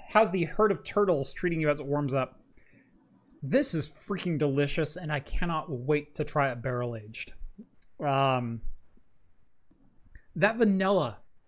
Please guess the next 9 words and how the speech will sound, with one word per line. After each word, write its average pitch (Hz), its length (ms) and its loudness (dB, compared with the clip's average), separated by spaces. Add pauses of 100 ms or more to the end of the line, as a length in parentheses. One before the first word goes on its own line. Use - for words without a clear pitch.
(200)
is 180 240 2
so, 190 720 4
so 160 320 4
pleasant. 139 560 -4 (840)
Um, 131 560 4 (1400)
at 180 180 2
the 175 60 -2
beginning, 185 640 -2
I, 185 180 2